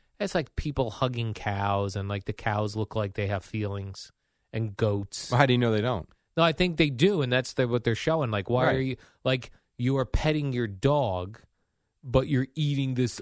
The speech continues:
Speaker 1: adorable animal
Speaker 2: So
Speaker 1: who's
Speaker 2: it's,
Speaker 1: hugging you.
Speaker 2: it's funny you bring that up. So on, on C B S the other day, they had the Eric Adams and the Curtis Slewa debate the other night. And C B S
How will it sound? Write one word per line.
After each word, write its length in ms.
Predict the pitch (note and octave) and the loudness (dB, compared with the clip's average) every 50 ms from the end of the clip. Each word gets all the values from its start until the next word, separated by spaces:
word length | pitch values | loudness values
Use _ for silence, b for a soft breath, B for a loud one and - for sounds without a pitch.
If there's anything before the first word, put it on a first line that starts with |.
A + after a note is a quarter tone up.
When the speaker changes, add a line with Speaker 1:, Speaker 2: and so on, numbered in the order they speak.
| - _ _ | -16 _ _
Speaker 1:
adorable 600 | C#3 B2+ G#2+ C#3 C#3 C#3 C3 C3 B2+ B2 A#2+ A#2+ A#2+ | -2 0 2 2 2 2 2 0 2 2 2 2 2
animal 300 | A#2+ A2+ A#2 A#2+ A#2 A2 | 2 2 2 2 2 4
Speaker 2:
So 160 | - F#3+ F#3+ | 6 6 4
Speaker 1:
who's 80 | E3 | 4
Speaker 2:
it's, 80 | - - | 4 2
Speaker 1:
hugging 320 | C#3 C3 B2 A2 G2 F#2 | 2 2 2 -2 -6 -6
you. 80 | F2+ - D#3 | 0 2 2
Speaker 2:
it's 140 | D#3 - - | 2 2 2
funny 280 | - G3 G#3 G#3+ A3 G3+ | 4 4 4 6 4 4
you 80 | F3 | 4
bring 220 | C#3+ D#3 D3+ C#3+ C3+ | 4 4 4 6 4
that 120 | B2 A#2+ | 4 4
up. 240 | B2+ G#2+ F2+ - - | 4 2 2 -2 -2
So 180 | - B2 A#2 A#2+ | 0 0 2 4
on, 180 | B2 B2+ B2 | 4 2 4
on 220 | C3 A#2+ A#2+ B2 A#2 | 4 4 4 4 4
C 220 | - - - F#3 F3+ | 2 0 0 2 2
B 140 | D#3+ D3+ | 4 2
S 140 | C#3 B2+ - | 2 2 0
the 160 | - - B2 | 0 0 0
other 180 | G#2+ F#2 F#2+ F#2+ | 2 2 0 -2
day, 380 | E2 F2+ E2+ D#2+ E2 F2 E2+ D#2+ - | 0 -2 -2 -2 -2 -4 -6 -4 -2
they 160 | A2+ A2 G#2 | 0 0 2
had 320 | G#2 A2+ A2+ A2 A2 F#2+ | 2 2 2 2 0 0
the 180 | G2 G#2+ A2 G#2+ | 0 -2 0 2
Eric 300 | A2 A2+ A#2 A#2+ G2+ - | 2 4 2 2 2 2
Adams 580 | A2+ G#2+ G#2+ G#2 G#2 G2+ G#2 G2+ G2+ G2 - - | 2 4 4 4 2 2 2 2 0 -2 -4 -4
and 220 | G#2 G2+ F#2+ F#2+ | -2 -2 0 0
the 60 | F#2 | -2
Curtis 380 | - - G#2+ G#2 G2+ F#2+ - - | 0 0 0 0 0 -2 -6 -4
Slewa 320 | - A2+ A2 G2+ F#2+ F#2+ | -2 0 0 2 0 0
debate 380 | E2 G2 E2 G#2+ F#2+ G2 F#2 - | 0 -2 0 0 -2 -2 -2 -2
the 80 | G2 F#2 | -2 -2
other 180 | E2+ E2 E2 D#2+ | -2 -2 -2 -4
night. 260 | D#2 C#2+ D2 D2 - _ _ _ _ _ _ _ _ _ _ | -4 -4 -6 -8 -12 _ _ _ _ _ _ _ _ _ _
And 560 | - A2+ A#2 A#2 A2+ A2+ A2 A2 A2 A2 A2 - | -2 -2 0 0 0 0 0 0 0 -2 -2 -4
C 240 | - - D3 D#3 | -4 -2 -2 2
B 180 | C#3+ D3 C#3+ C3 | 2 4 4 4
S 360 | A#2+ A#2 A#2 G#2+ - - - | 4 2 2 0 -2 -8 -12